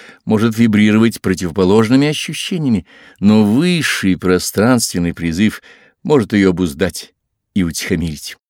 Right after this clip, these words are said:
Микрокосм человеческий — это лаборатория для всех ощущений,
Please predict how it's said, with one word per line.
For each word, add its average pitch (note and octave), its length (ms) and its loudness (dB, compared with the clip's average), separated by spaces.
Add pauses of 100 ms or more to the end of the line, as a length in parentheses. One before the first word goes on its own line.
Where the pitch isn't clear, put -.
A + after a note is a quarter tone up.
(600)
Микрокосм B2 800 -2
человеческий — D#3+ 800 -2 (260)
это G2+ 180 0
лаборатория G#2+ 800 4
для G#2 220 -2
всех - 340 -4
ощущений, A#2 800 -4